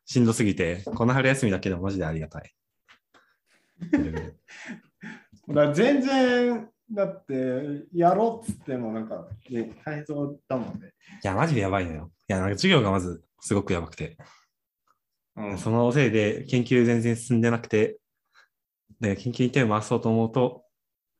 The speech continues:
Speaker 1: さらにしんどくなるっていう。
Speaker 2: なるほどね。
Speaker 1: いやね。
Speaker 2: そりゃそうだな。
Speaker 1: まあ、圧倒的に授業ですね、今回は。
Speaker 2: そんな授業大変なんだね。
Speaker 1: まあね、なんか三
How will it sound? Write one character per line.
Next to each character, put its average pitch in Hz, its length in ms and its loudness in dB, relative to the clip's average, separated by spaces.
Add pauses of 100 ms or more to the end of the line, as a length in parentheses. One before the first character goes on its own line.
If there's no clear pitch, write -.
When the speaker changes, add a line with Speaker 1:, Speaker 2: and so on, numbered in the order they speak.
(100)
Speaker 1:
さ - 160 -4
ら 90 60 -2
に 82 260 -10 (280)
し - 140 -6
ん 87 40 -2
ど 82 60 -4
く - 80 -10
な 80 80 -6
る 80 40 -6
っ - 40 -8
て - 180 -20
い - 60 -20
う。 - 40 -20 (760)
Speaker 2:
な - 120 -10 (380)
る 113 140 -16
ほ 117 100 -12
ど 107 120 -12
ね。 123 120 -8
Speaker 1:
い 151 100 -10
や 170 80 -8
ね。 131 380 -10
Speaker 2:
そ - 180 -12
り 127 60 -4
ゃ - 20 -8
そ 139 160 -4
う - 40 -4
だ - 100 -12
な。 - 120 -18 (340)
Speaker 1:
ま 85 120 -8
あ、 - 20 -6
圧 - 60 -10
倒 113 60 0
的 - 120 -4
に 110 60 2
授 110 160 2
業 87 100 2
で 71 100 -8
す - 120 -14
ね、 - 160 -18 (100)
今 82 120 -10
回 82 200 -12 (100)
は。 - 140 -20 (640)
Speaker 2:
そ 330 160 -4
ん 320 160 0
な 320 100 2
授 226 180 0
業 127 460 0 (760)
大 123 200 -2
変 117 100 -2
な 110 80 -4
ん - 100 -10
だ 90 80 -20
ね。 92 200 -12 (760)
Speaker 1:
ま 110 120 -2
あ 90 40 -2
ね、 82 320 -10 (280)
な 110 100 -6
ん - 40 -8
か 95 80 -4
三 101 220 -6